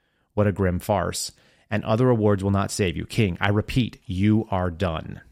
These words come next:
No person can overcome facts, not even a fraud like yourself. Lend your sexually psychotic ear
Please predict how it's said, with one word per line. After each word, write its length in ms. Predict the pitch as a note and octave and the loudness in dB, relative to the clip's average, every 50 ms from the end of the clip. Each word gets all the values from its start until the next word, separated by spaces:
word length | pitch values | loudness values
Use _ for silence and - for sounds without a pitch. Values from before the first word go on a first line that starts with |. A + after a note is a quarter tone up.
| _ _ _ _ _ _ _ _ _ _ _ _ _ _ _ - | _ _ _ _ _ _ _ _ _ _ _ _ _ _ _ -4
No 180 | G#2+ G#2 A2+ B2 | 0 2 2 2
person 360 | - - C3 B2 - C3+ C3 | 2 2 0 0 2 0 -2
can 140 | - A#2+ A2 | 0 2 2
overcome 380 | G#2 G2 A#2 - - A2+ A2+ | 2 2 0 0 0 -2 -2
facts, 480 | G#2+ - G#2 F2 D2 - - - - - _ - - - _ - | 0 -2 -2 -2 -2 -6 -10 -12 -14 -14 _ -18 -20 -20 _ -2
not 180 | G2+ G2 G2 G#2 | 0 2 2 2
even 160 | G#2 G2 G#2+ | 2 2 0
a 60 | G2 | -2
fraud 280 | - - G2+ F#2+ F#2 F2+ | 2 2 2 2 2 0
like 140 | F#2 - | -4 -4
yourself. 500 | - F#2+ - - G2 - - - - - - _ _ - - - _ _ _ _ - | -4 -6 -4 -4 -6 -6 -8 -10 -12 -16 -20 _ _ -20 -20 -20 _ _ _ _ -6
Lend 320 | - G#2 G#2+ A2+ B2 C3 A#2 | 0 2 2 4 4 4 4
your 320 | A#2 A2+ A2 G#2 - - _ | 4 4 4 2 0 -4 _
sexually 600 | - - - - A#2 A2+ - - C#3 C#3 C3 A#2+ | -10 -8 -4 -4 -4 -4 -4 -2 0 2 2 2
psychotic 640 | - - G#2 F#2+ - - A#2+ A2+ G#2+ G#2+ - - - | 0 -2 -4 -4 -2 0 0 2 2 0 -2 -2 -2
ear 440 | C3 A2+ G2+ F2 D#2+ D#2+ E2+ - | 0 0 0 0 -2 -4 -6 -8